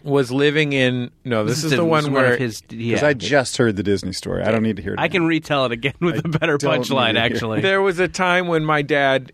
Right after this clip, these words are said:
Speaker 1: ate, uh, for a week straight magic mushrooms in his omelets for breakfast.
Speaker 3: Wow.
Speaker 1: Until, uh, he nearly,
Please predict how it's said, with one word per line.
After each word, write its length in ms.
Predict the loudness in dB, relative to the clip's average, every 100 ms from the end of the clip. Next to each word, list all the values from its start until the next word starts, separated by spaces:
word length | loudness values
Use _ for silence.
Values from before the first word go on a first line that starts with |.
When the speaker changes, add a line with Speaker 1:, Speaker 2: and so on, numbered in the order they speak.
| -2
Speaker 1:
ate, 260 | 0 0 _ _ _
uh, 440 | 0 2 2 -2 -6
for 260 | -6 -2 0
a 80 |
week 300 | 0 -2 -4
straight 600 | -8 -8 -2 2 2 -2
magic 440 | -4 -2 0 -2 -2
mushrooms 480 | -4 -2 -8 -6 -6
in 80 |
his 120 | -6 -2
omelets 440 | -2 -2 -6 -8
for 160 | -6 -4
breakfast. 640 | -4 -6 -6 -8 -8 -10
Speaker 3:
Wow. 640 | -4 2 2 2 0 -2 -4
Speaker 1:
Until, 720 | -6 -6 0 2 4 2 -2 -6
uh, 460 | -2 0 0 0 -4 _ -20
he 420 | -8 -4 -4 -6 -14 _ _ _
nearly, 520 | -4 0 2 2 -2